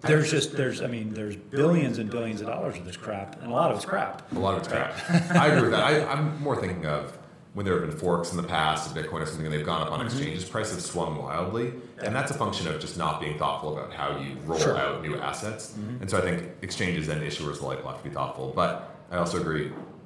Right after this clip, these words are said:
Speaker 2: there's a lot of bad stuff out there that's locked up illiquid right now,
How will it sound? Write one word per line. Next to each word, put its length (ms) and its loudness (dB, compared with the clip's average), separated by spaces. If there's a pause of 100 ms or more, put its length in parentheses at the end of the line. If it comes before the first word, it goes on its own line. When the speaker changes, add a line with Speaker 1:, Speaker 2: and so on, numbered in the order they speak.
(180)
Speaker 2:
there's 160 -6
a 40 -4
lot 160 0
of 80 -4
bad 180 -6
stuff 260 -6
out 200 -8
there 200 -8 (160)
that's 220 -6
locked 240 -2
up 300 -4
illiquid 420 -4
right 240 -2
now, 240 -4